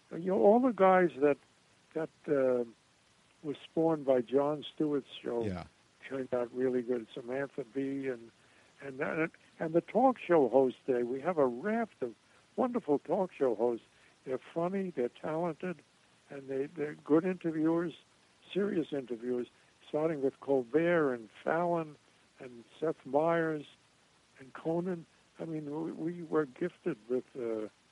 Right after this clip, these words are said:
Speaker 1: great late-night people.
Speaker 2: Yeah, well, they've built on your legacy. So uh, th-, it, it's somewhere in there, there's a little bit of credit that goes right back to you, I think.
Speaker 1: Oh, you're very kind to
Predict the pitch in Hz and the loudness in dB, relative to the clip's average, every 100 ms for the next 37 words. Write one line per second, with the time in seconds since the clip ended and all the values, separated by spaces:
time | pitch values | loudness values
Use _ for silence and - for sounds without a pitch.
0 | _ _ _ - 143 131 - 139 160 190 | _ _ _ -18 -14 -14 -10 -4 -4 -4
1 | 135 143 185 165 139 - _ - 165 - | -6 -6 -6 -8 -10 -12 _ -18 -16 -8
2 | 131 147 98 85 - 123 143 139 131 143 | -4 -2 -4 -6 -8 -4 -2 -2 0 0
3 | 104 131 156 - 147 143 135 139 131 135 | 2 2 2 0 0 0 0 0 0 0
4 | 139 120 107 85 92 - _ - 110 98 | 0 -2 -2 -4 -8 -16 _ -4 0 2
5 | 90 92 95 92 92 95 107 110 117 127 | 0 -2 -2 0 0 -2 -2 0 2 4
6 | 123 127 120 160 175 165 156 165 156 147 | 4 2 0 2 2 2 2 4 4 8
7 | 120 117 113 107 113 131 135 120 120 - | 8 8 6 6 4 2 2 2 0 2
8 | 127 117 113 95 107 113 113 101 110 104 | 2 2 0 -2 -2 2 4 4 2 2
9 | 110 101 - 110 101 101 92 87 95 87 | 2 0 2 2 4 4 2 0 0 -2
10 | 85 - - - - - - - - - | -4 -12 -20 -20 -20 -20 -20 -16 -12 -12
11 | _ _ 135 127 135 113 127 135 - 120 | _ _ -8 -4 -4 -4 -4 -6 -4 -4
12 | 120 - | -2 -6